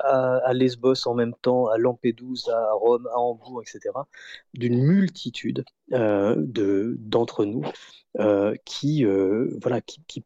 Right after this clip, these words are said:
qui portent des gestes qui sont, euh, infimes, mais si on les met bout à bout, ça dessine un, un pays tout entier, et ça dessine une civilisation presque. Et c'est, c'est là qu'il y a quelque chose, je crois, de, d'extrêmement, euh,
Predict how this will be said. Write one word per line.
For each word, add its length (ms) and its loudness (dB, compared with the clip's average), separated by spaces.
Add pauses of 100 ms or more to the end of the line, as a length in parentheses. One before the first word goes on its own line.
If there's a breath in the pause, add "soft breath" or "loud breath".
qui 140 -6
portent 420 0
des 320 0
gestes 420 -2
qui 120 -14
sont, 400 -2
euh, 100 -4 (420 soft breath)
infimes, 460 -2
mais 100 0
si 180 -4
on 40 4
les 80 2
met 140 2
bout 240 -4
à 40 4
bout, 280 -6 (180)
ça 220 -2
dessine 420 -6
un, 220 -4
un 100 0
pays 280 -2
tout 180 -10
entier, 340 -6 (160)
et 120 -6
ça 140 -2
dessine 380 -4
une 120 -8
civilisation 760 -10
presque. 260 -20 (500 loud breath)
Et 80 2
c'est, 120 0
c'est 180 -2
là 200 0
qu'il 180 -8
y 20 -6
a 0 -
quelque 240 -10
chose, 260 -8
je 80 -8
crois, 240 -8
de, 160 -8
d'extrêmement, 680 -6
euh, 40 -10